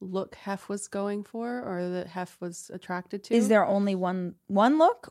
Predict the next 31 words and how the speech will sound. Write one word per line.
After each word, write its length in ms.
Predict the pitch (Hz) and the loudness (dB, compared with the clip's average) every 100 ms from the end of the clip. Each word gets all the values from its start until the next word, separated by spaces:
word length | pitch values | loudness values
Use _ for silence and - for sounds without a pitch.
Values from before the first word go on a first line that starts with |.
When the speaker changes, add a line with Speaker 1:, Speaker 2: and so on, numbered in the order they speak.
| - | 2
Speaker 2:
or, 420 | 208 190 175 - _ - | 4 6 4 0 _ 0
like, 300 | 190 - _ _ | 0 -2 _ _
is 140 | 208 226 | 0 2
it 60 | - | 4
always 640 | 196 196 190 180 - - | 6 6 4 0 -4 2
Speaker 1:
Blonde, 440 | 202 202 202 208 | 6 8 6 4
white 300 | 185 190 196 | 2 0 0
girl. 440 | - 151 151 151 151 | -2 0 0 -2 -4
Speaker 2:
Okay. 1120 | 180 185 185 190 185 180 170 - 214 185 - 87 | -2 0 0 0 0 -2 -4 -2 0 2 0 2
Speaker 1:
That's 260 | 165 165 190 | 2 4 6
it. 320 | 202 180 - - | 6 6 -2 -4
Speaker 2:
Okay. 600 | 185 175 170 - 196 170 151 | 0 0 -2 -4 -2 -2 2
Speaker 1:
I'm 120 | 175 | 0
sure. 520 | - 175 170 170 - _ _ _ - - _ - | 4 6 6 4 2 _ _ _ -18 -16 _ 0
Also, 260 | 185 180 175 | 2 2 2
if 120 | 170 | 4
I 60 | 170 | 4
didn't 220 | 165 165 | 4 4
have 360 | 165 160 160 - | 2 0 -4 0
implants 500 | 185 180 165 151 151 | 2 4 2 2 0
at 60 | - | -4
the 80 | 147 | -6
time, 360 | - 151 151 | -2 0 2
I 120 | 147 | 0
wouldn't 220 | 147 151 151 | 0 -2 -2
have 100 | 147 | -2
gotten. 500 | 143 143 143 143 143 _ _ _ | -2 0 0 -2 -6 _ _ _
So 360 | - 160 156 160 - | -6 -2 0 -2 2
blonde, 440 | 165 160 156 156 _ _ | 4 4 2 0 _ _
big 200 | 156 151 | -2 -2
boobs. 540 | 160 139 135 151 - | -2 -2 -2 -4 -10